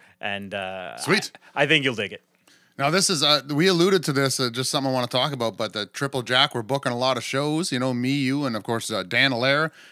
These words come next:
Speaker 2: the mayor of Cornwall.
Speaker 1: Mm-hmm.
Speaker 2: It's
Speaker 1: Mayor of Cornwall, the mayor of the cold calls.
Speaker 2: It's really worked out. Like, we're,
Speaker 1: Yeah.
Speaker 2: we're all, we're all, uh,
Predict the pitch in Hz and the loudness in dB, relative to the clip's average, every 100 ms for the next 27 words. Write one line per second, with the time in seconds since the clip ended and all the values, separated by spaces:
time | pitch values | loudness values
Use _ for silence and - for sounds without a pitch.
0 | _ 110 131 147 123 - 147 196 143 113 | _ -2 2 4 2 0 0 2 2 0
1 | 113 - 135 120 120 208 139 - - - | -2 -6 -8 -6 -4 -4 -6 -16 -8 0
2 | 226 - - - 196 - - - - - | 0 2 0 0 -6 -16 -18 -20 -20 -20
3 | - 110 131 143 110 - 143 160 170 170 | -8 0 2 2 0 0 0 2 2 0
4 | 110 131 123 110 120 143 147 156 170 185 | 2 2 0 -2 -4 -2 0 0 0 -6
5 | - - _ _ _ 147 127 165 285 247 | -12 -20 _ _ _ -4 2 4 6 6
6 | 226 - 220 - - - _ _ 147 135 | 2 2 0 0 -8 -20 _ _ -6 -2
7 | 139 127 143 160 190 220 147 160 185 208 | 2 2 2 4 4 4 2 0 2 2
8 | 214 196 180 143 | 2 4 4 4